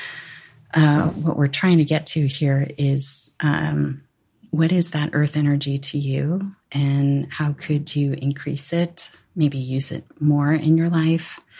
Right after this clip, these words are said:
um, and sort of get you to the awareness of everything around you, which is kind of what I think humans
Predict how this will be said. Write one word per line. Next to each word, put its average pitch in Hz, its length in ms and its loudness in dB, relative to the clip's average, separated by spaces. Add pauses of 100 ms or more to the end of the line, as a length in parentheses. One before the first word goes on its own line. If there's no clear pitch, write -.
(380)
um, 139 480 0
and 143 160 0
sort 143 160 -2
of 135 160 -2
get 143 260 -4
you 143 300 0
to 156 220 -2
the 156 220 2
awareness 143 680 0 (160)
of 131 540 -4
everything 143 380 0
around 123 440 -4
you, - 200 -16 (520)
which - 120 -4
is 160 100 -4
kind 170 200 2
of 175 140 2
what 151 160 0
I 135 80 0
think 143 300 2
humans 139 640 -2